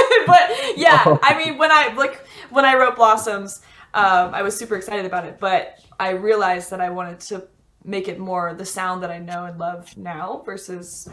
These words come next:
Speaker 1: back in the day. So I felt ready when, when I kinda crafted that sound a little bit more, if that makes sense. <laughs>
Speaker 2: It does, it does. And I, honestly, I totally feel you about looking at stuff you did, like, years ago compared to, like, the
Speaker 1: Yeah.
Speaker 2: stuff you do. Like, I,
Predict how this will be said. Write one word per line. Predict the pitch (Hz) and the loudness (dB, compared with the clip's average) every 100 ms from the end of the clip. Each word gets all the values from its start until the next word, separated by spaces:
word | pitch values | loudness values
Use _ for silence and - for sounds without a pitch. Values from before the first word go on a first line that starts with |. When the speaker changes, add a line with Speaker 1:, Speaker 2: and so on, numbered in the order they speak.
| - | -12
Speaker 1:
back | 190 185 | -12 -12
in | |
the | 190 | -16
day. | 180 175 175 | -12 -12 -12
So | - 180 170 - _ _ | -10 -8 -8 -12 _ _
I | - | -4
felt | 214 262 277 214 | 0 4 2 2
ready | 233 214 214 | 2 4 2
when, | 196 190 180 180 180 _ _ _ | -2 -4 -4 -8 -14 _ _ _
when | 202 190 | -8 -6
I | 180 | -6
kinda | 185 185 175 | -6 -12 -12
crafted | - 180 180 196 | -8 -6 -6 -10
that | 180 160 | -10 -10
sound | - 165 | -8 -10
a | 165 | -10
little | 156 | -16
bit | - | -18
more, | 165 165 175 | -18 -20 -20
if | |
that | - | -20
makes | 190 - | -20 -20
sense. | - - - - | -20 -20 -20 -16
<laughs> | - - - 392 427 - | -10 -2 2 4 2 2
Speaker 2:
It | 139 | 4
does, | 131 113 107 104 | 6 6 6 0
it | 113 | -4
does. | - 113 92 | 2 4 6
And | 127 - | 4 4
I, | 120 101 | 2 4
honestly, | 135 147 135 | 4 6 4
I | |
totally | 127 135 139 | 6 4 4
feel | - 120 | 4 6
you | 127 | 8
about | 113 107 | 6 6
looking | 123 127 | 4 4
at | 117 | 2
stuff | 117 123 117 | 4 4 4
you | 113 | 4
did, | 110 113 107 | 2 2 4
like, | 107 107 - _ _ _ | 2 2 -2 _ _ _
years | - 117 123 120 | -2 4 4 4
ago | 123 123 127 | 4 6 6
compared | 120 107 - 113 | 4 0 2 2
to, | |
like, | 110 113 | 2 0
the | 117 | -2
Speaker 1:
Yeah. | |
Speaker 2:
stuff | - 113 117 | 0 0 2
you | |
do. | 113 107 | 2 6
Like, | 113 - - _ | 4 2 -14 _
I, | 135 | 0